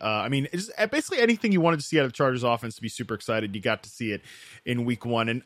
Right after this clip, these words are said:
yeah, I'm pretty sure Justin Herbert, he was not pressured very often, but the passes that he was pressured, I think he completed every single one of them, or at least was, like, five, like, five of six or something like that. So,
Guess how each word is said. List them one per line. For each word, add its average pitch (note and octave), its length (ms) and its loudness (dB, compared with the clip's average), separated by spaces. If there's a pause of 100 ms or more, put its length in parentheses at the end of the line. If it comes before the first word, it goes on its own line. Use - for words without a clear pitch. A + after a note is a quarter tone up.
(240)
yeah, D#3+ 140 6
I'm D#3+ 80 2
pretty B3 160 6
sure G#3 100 6
Justin F3+ 300 6
Herbert, D#3 280 8
he D3+ 60 4
was C#3+ 260 0
not E3 280 4
pressured D#3+ 340 4
very E3+ 160 8
often, E3 300 8
but D3+ 160 2
the D3+ 60 0
passes C#3+ 440 0
that C#3 140 2
he C3+ 80 2
was A#2+ 240 2
pressured, C#3+ 360 2
I A#2 60 2
think B2 160 -4
he A#2+ 140 -4
completed G#2+ 420 -2
every G#2 220 -2
single G2 240 -6
one F#2+ 120 -4
of F#2 120 -6
them, F#2+ 180 -4
or G2 80 -2
at D#2 60 -6
least A2+ 240 -6
was, G2+ 120 -8
like, G2 140 -4
five, G#2+ 380 -4
like, G2+ 120 -6
five G#2 240 -2
of F#2+ 60 -12
six - 300 -8
or G2 40 -12
something G2 280 -8
like F2+ 180 -10
that. F2 240 -6
So, G#2 180 -4